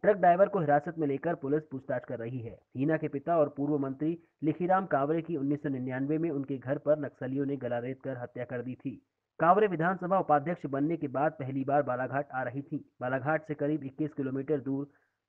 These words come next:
सालेटेका गांव के पास उनके फॉलो वाहन को ट्रक ने टक्कर मार दी। ठीक पीछे चल रही हीना की गाड़ी को उनके ड्राइवर ने सूझबूझ से बचाते हुए आगे निकाल लिया। दुर्घटना में जान गंवाने वाले तीनों पुलिसकर्मियों के परिजनों को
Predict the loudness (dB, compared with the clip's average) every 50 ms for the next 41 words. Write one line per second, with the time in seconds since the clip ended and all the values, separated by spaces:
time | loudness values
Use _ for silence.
0 | _ _ 2 2 2 2 2 0 -2 -2 0 0 0 0 0 0 -2 -2 -2 -4
1 | -4 -2 0 0 0 0 -2 -4 -6 -6 -4 -6 -6 -6 -4 -2 0 2 2 2
2 | 0 -2 -2 -2 -2 -2 -4 -6 -6 -6 -8 -6 -6 -6 -6 -6 -8 -10 -8 -6
3 | -4 -2 0 0 0 -2 -6 -14 -20 _ _ _ _ _ _ _ _ _ _ _
4 | _ _ _ _ _ _ _ _ _ _ _ _ _ _ _ _ -6 -4 -4 -4
5 | -4 -4 -4 0 0 0 0 0 0 0 -2 -2 -2 -2 -2 -2 -2 -2 -2 -4
6 | -4 -4 -4 -2 -2 -2 -2 -2 -2 -2 -2 -2 -2 -4 -6 -6 -6 -6 -4 -2
7 | 0 0 0 0 -2 -4 -6 -10 -10 -8 -4 -4 -4 -2 -2 -4 -6 -6 -6 -4
8 | -4 -4 -4 -4 -6 -4 -2 -2 -2 -2 -4 -6 -6 -6 -8 -8 -8 -6 -4 -4
9 | -4 -4 -6 -6 -8 -8 -10 _ _ _ _ _ -4 -2 0 2 0 0 0 -2
10 | -4 -2 -2 -2 -2 -2 0 -2 -2 -2 -2 -2 0 0 0 0 0 0 0 0
11 | 0 0 -2 -2 -2 -2 -2 -4 -8 -10 -8 -8 -8 -6 -4 -2 -4 -4 -4 -6
12 | -6 -8 -8 -8 -6 -6 -4 -4 -2 -2 0 0 0 0